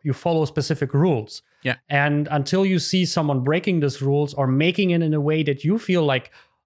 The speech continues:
Speaker 1: uh, "Oh yeah, like, I don't want to do a podcast, but I want to do, I would do such a podcast."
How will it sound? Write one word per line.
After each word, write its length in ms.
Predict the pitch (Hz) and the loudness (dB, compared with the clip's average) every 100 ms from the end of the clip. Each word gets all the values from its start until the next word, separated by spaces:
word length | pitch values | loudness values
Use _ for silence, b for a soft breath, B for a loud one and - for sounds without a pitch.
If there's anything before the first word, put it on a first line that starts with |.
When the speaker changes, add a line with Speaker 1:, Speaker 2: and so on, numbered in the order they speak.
| - | -4
Speaker 1:
uh, 220 | 131 131 | -2 0
"Oh 140 | 160 214 | 2 2
yeah, 300 | 214 139 - - | 2 2 -2 -4
like, 200 | 151 139 - | -4 -4 -2
I 60 | 226 | 0
don't 140 | 240 | 2
want 160 | 180 147 | 0 0
to 60 | |
do 120 | 151 | 0
a 40 | 139 | 0
podcast, 520 | - 131 - 113 - - | -2 -4 -4 -8 -8 -6
but 420 | 202 139 101 - - _ - | -2 -2 -4 -12 -20 _ -2
I 60 | |
want 240 | 135 170 139 | 0 0 -2
to 80 | |
do, 140 | 127 - 127 113 | -10 -12 -12 -4
I 80 | 139 | -2
would 180 | 151 143 | 0 0
do 160 | 131 120 _ - | -2 -4 _ -8
such 300 | - 185 - | -4 -4 -6
a 40 | |
podcast." 580 | - 127 - - - - | -8 -10 -8 -14 -14 -20